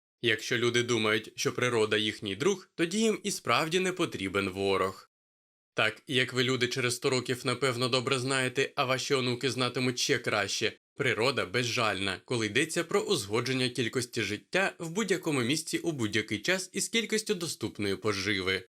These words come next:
Тож, що ви і природа зробили щодо перенаселення? Тут, у тисяча дев'ятсот вісімдесят восьмому, ми бачили себе новим різновидом льодовика, теплокровним і кмітливим, невпинним, що от-от пожере все, а тоді займеться коханням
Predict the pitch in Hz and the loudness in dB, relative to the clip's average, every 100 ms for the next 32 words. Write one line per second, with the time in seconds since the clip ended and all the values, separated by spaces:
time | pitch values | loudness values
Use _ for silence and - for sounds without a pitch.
0 | - 156 147 - - 220 139 156 123 123 | 0 0 0 -2 0 2 2 0 -2 -6
1 | 120 110 139 190 131 110 127 180 214 196 | -2 2 2 2 2 0 0 2 2 2
2 | 127 117 113 120 120 156 - 160 113 98 | -2 -2 0 0 0 0 0 2 2 2
3 | 98 92 _ _ _ - 190 214 - 123 | 0 -2 _ _ _ 0 0 0 -4 -6
4 | 120 117 113 123 110 113 120 123 117 110 | -4 -4 -2 -2 0 0 -2 -2 -4 -2
5 | 123 117 139 156 139 - 110 107 101 - | -2 0 0 2 0 2 0 0 0 -2
6 | 185 156 175 - 170 165 170 151 151 175 | 0 2 0 0 -2 0 0 2 2 2
7 | 127 139 175 151 165 131 104 104 110 113 | 2 2 0 0 0 2 0 0 0 0
8 | 127 123 123 143 - 101 87 - 135 117 | 0 0 0 0 0 -2 -2 -4 -4 0
9 | 101 120 175 165 117 - - 190 202 - | -2 2 0 2 -2 -2 -6 -2 -2 0
10 | 117 101 98 95 - 127 107 - 135 147 | 0 2 0 -2 -4 -4 -4 -2 0 2
11 | 107 95 - - 165 - 170 - 196 147 | 0 -2 -6 -4 -2 -2 -2 -2 -2 0
12 | 151 147 139 120 - 208 - 180 220 220 | 0 2 0 0 0 0 0 0 0 2
13 | 180 113 101 104 - 110 110 - 101 98 | 2 2 2 0 -2 -2 -2 0 0 2
14 | 107 | -2